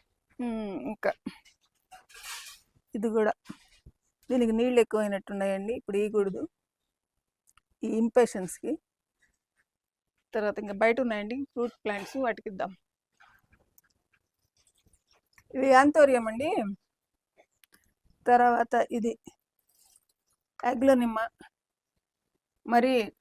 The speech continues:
మంచి రకాలు అన్నమాట ఇవి, కాస్ట్లీవి. వీటికి కూడా ఇస్తున్నాను కొద్ది కొద్దిగా. తర్వాత ఈ రీపాట్ చేసిన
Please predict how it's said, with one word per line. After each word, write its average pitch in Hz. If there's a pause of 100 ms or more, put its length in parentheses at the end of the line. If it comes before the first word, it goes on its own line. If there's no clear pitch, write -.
(180)
మంచి 247
రకాలు 214
అన్నమాట 202
ఇవి, 220 (320)
కాస్ట్లీవి. 233 (1120)
వీటికి 233
కూడా 220
ఇస్తున్నాను 214 (1500)
కొద్ది 226
కొద్దిగా. 202 (2000)
తర్వాత 254 (180)
ఈ -
రీపాట్ 277
చేసిన 247